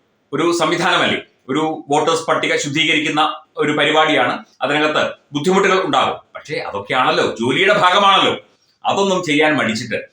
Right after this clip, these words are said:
ആളുകളെ തുണി പൊക്കി കാണിക്കുകയും ഇത്തരം വൃത്തികേടുകൾ കാണിച്ച് പ്രശ്നങ്ങൾ ഉണ്ടാക്കി എസ് ഐ ആർ എങ്ങനെങ്കിലും നിർത്തലാക്കാം എന്നുള്ള വ്യാമോഹമാണ്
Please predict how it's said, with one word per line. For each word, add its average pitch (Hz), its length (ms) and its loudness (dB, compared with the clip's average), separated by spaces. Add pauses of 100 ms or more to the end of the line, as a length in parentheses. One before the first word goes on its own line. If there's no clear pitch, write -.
(160)
ആളുകളെ 139 440 0
തുണി 151 140 -2
പൊക്കി 139 300 -2
കാണിക്കുകയും 92 640 -6 (140)
ഇത്തരം 139 260 0
വൃത്തികേടുകൾ 143 520 0
കാണിച്ച് 110 300 -2
പ്രശ്നങ്ങൾ 127 500 -4
ഉണ്ടാക്കി 110 360 -4 (240)
എസ് 127 200 0
ഐ 147 160 2
ആർ 107 80 0 (100)
എങ്ങനെങ്കിലും 151 480 0
നിർത്തലാക്കാം 156 580 2 (140)
എന്നുള്ള 131 220 0 (180)
വ്യാമോഹമാണ് 180 760 2